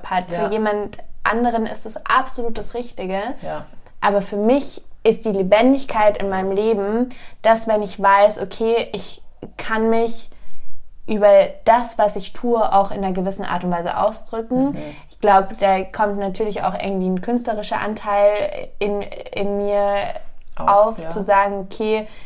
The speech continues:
Speaker 1: ich möchte singen, weil Singen für mich auch das Medium ist, irgendwie meine Gefühle zu transportieren und zu sagen, ich kann da diese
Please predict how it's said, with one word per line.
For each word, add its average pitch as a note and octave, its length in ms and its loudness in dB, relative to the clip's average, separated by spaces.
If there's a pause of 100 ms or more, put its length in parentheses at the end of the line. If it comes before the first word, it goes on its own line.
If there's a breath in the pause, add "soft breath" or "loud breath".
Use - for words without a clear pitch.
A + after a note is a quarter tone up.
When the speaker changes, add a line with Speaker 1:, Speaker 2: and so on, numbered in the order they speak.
(100)
Speaker 1:
ich - 100 -10
möchte G3+ 340 0
singen, A3 380 4
weil F#3+ 240 6
Singen G#3 260 -2
für G3+ 120 -8
mich G3 260 -4
auch F#3 120 0
das G3+ 200 -10
Medium G3 320 -4
ist, - 200 -8
irgendwie F#3 280 -2
meine F3+ 260 0
Gefühle A#3+ 440 -4
zu A#3 140 -6
transportieren G3 840 -4
und F3+ 160 -6
zu F3+ 100 -10
sagen, F#3 500 2
ich F3+ 180 -14
kann G3 400 -4 (500 loud breath)
da F3+ 460 6 (180)
diese F#3 320 -2